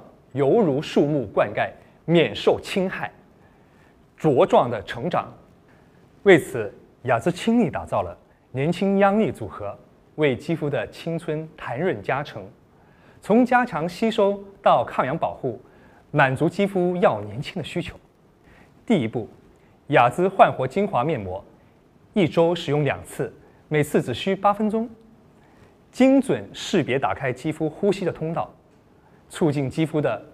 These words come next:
更新，令后续保养的效果更加显著。第二步，首先排浊修护，加速浊质的剥落，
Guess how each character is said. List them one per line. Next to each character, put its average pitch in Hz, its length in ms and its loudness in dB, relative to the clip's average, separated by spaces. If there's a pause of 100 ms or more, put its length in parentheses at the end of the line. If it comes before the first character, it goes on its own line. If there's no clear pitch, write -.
(120)
更 214 200 4
新， 202 320 -2 (720)
令 151 280 2
后 151 320 2
续 135 220 -4
保 101 200 -6
养 117 160 -4 (220)
的 117 80 -10
效 127 240 0
果 98 180 -12 (140)
更 151 260 -2
加 110 240 -6
显 113 320 -14
著。 117 140 -12 (800)
第 180 120 6
二 143 140 10
步， 123 280 -2 (220)
首 147 220 0
先 214 340 4 (240)
排 - 300 6
浊 143 180 -2
修 190 260 0
护， 160 240 -4 (400)
加 208 240 8
速 156 300 0 (180)
浊 143 220 2
质 185 160 2
的 135 100 0
剥 180 220 2
落， 147 260 0